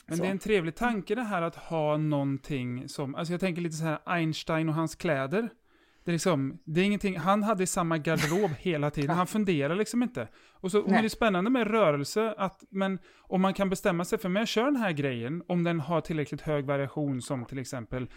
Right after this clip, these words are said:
Speaker 1: yoga, liksom flöden kan tänkas ha, så då slipper man ju en nivå till av, alltså, trösklar att ta sig över. Nu måste jag hitta på
Speaker 2: Mm.
Speaker 1: något idag, något nytt. Om man har,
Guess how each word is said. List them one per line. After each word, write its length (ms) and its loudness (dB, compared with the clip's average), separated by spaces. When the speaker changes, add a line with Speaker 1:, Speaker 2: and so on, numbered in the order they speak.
Speaker 1:
yoga, 640 0
liksom 540 -10
flöden 460 -6
kan 140 -10
tänkas 280 -10
ha, 140 -6
så 300 -2
då 220 0
slipper 400 0
man 160 0
ju 100 -2
en 280 2
nivå 500 0
till 380 -2
av, 540 2
alltså, 400 -4
trösklar 560 -2
att 80 -2
ta 160 0
sig 120 -4
över. 120 -4
Nu 60 0
måste 280 -2
jag 40 -2
hitta 200 -6
på 260 -4
Speaker 2:
Mm. 140 2
Speaker 1:
något 100 -4
idag, 380 -2
något 180 -6
nytt. 280 -4
Om 60 -2
man 140 0
har, 320 2